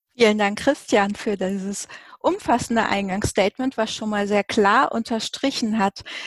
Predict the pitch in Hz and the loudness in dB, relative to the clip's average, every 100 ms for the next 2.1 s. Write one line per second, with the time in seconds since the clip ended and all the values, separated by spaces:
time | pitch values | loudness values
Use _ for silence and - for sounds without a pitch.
0 | - - - 226 214 - 226 214 - 208 | -14 -16 -4 0 0 0 -2 -2 -4 -4
1 | 202 - 214 269 - 240 220 - 196 202 | -6 0 0 2 -2 -4 -4 -4 -4 -4
2 | 208 | -6